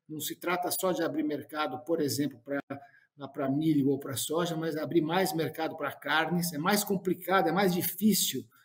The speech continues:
vender proteínas animais do que proteínas vegetais, né? Então, acho que esse trabalho tem que ser feito de maneira muito mais, muito mais pensada. E só pra fechar aqui, eu acho que uma reflexão importante é que o mundo do Oriente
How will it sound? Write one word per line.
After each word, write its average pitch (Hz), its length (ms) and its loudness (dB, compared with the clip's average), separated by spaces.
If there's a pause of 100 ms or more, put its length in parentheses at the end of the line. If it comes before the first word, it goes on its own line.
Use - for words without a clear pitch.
(280)
vender 156 380 0
proteínas 151 480 -4
animais 147 500 -2
do 147 80 -10
que 143 100 -18
proteínas 135 400 -10
vegetais, 131 640 -8 (220)
né? 165 160 -8 (420)
Então, 175 140 -8
acho 180 120 -4
que 208 60 -2
esse - 180 2
trabalho 190 460 4
tem 208 120 0
que - 80 -2
ser 190 140 0
feito 170 460 0 (380)
de 147 100 -4
maneira 160 380 0
muito 202 280 2
mais, 165 540 2 (160)
muito 208 540 4
mais 165 240 2
pensada. 165 680 0 (420)
E 147 40 -10
só 240 160 2
pra 240 140 0
fechar 185 400 4
aqui, 185 220 0
eu 170 100 4
acho 170 100 0
que 175 80 -6
uma 151 80 -2
reflexão 165 500 -2
importante 147 680 0 (720)
é 147 120 -8
que - 120 -2
o 170 60 6
mundo 196 400 6
do 165 80 0
Oriente 151 640 -2